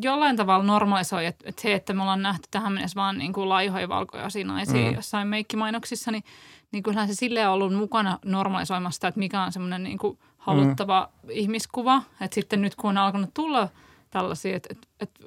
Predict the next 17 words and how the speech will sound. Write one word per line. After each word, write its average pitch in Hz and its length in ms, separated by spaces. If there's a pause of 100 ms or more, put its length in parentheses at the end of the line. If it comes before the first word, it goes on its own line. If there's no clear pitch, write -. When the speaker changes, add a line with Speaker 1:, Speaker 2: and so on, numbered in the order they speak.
(140)
Speaker 1:
on 196 220
ollut 190 260
vaikka 190 280
jotain 196 240
pluskokoisia 202 580
ihmisiä 202 360
Speaker 2:
Mm. 196 60
Speaker 1:
mainoksissa. 139 600 (400)
Aluksihan 202 520
ne 180 80
on 175 60
ollut 175 200
sellaisia, 185 300
että 180 120
se 196 60
on 185 60
aina 196 260